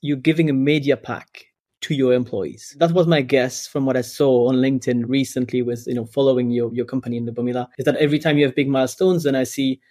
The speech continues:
sometimes different types of visuals for the same milestones. And this is something that I really encourage everyone listening to this podcast to do if you have employees, is if you wanna help them. Not everybody is a super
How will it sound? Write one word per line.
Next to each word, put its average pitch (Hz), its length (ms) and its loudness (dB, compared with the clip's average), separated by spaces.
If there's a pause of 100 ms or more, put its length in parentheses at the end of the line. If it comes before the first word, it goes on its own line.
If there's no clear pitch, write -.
sometimes 143 420 0
different 165 400 2
types 151 240 2
of - 160 -8
visuals 135 880 0 (320)
for - 100 -8
the 135 100 -2
same 143 320 4
milestones. 135 840 0 (300)
And 139 100 -2
this 139 140 -6
is 156 120 -8
something 143 300 0
that 135 100 2
I 135 40 2
really 151 320 2
encourage 131 440 0
everyone 151 360 2
listening 139 260 -2
to - 80 -10
this 123 120 -8
podcast 127 500 -2
to 131 60 -10
do 151 280 2
if 120 180 -2
you 131 60 0
have 123 100 0
employees, 127 680 -2 (400)
is 135 320 -4
if - 140 -6
you 151 100 4
wanna 160 220 4
help 170 480 0
them. 127 300 0 (300)
Not 175 220 2
everybody 156 400 0
is 139 120 -2
a 135 260 2
super 147 460 2